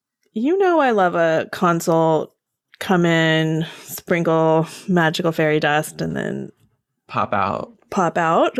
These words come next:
Speaker 1: I love meeting new people, and yeah, it's been really fun. I think it's similar to the consultation work we do with clients where when it's you, it's so hard to see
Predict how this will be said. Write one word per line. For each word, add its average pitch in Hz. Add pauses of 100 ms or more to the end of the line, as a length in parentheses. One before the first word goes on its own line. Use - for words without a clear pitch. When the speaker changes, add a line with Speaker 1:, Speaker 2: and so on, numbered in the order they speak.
Speaker 1:
I 180
love 170
meeting 349
new 330
people, 269
and 160 (420)
yeah, 202
it's 185
been 180
really 185
fun. 240 (1300)
I 202
think 196
it's 185
similar 202
to 277
the 254
consultation 202
work 220
we 226
do 220
with 208
clients 214
where 175 (1000)
when 226
it's 214
you, 190
it's 254
so 226
hard 185
to 185
see 160